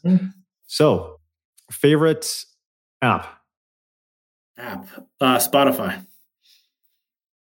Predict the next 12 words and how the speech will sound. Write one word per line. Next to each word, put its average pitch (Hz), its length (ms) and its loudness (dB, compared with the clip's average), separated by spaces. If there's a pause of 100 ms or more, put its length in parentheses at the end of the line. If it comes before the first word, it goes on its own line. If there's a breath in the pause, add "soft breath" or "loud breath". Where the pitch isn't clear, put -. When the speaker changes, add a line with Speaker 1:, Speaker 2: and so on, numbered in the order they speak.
(180)
Speaker 2:
What 104 260 0
kind 107 240 2
of, 95 180 0
are 107 80 2
you 101 100 0
listening 98 220 2
to 92 40 2
music 131 320 2
or 107 40 0
podcasts 98 500 -2
on 85 80 -4
that? 85 140 -4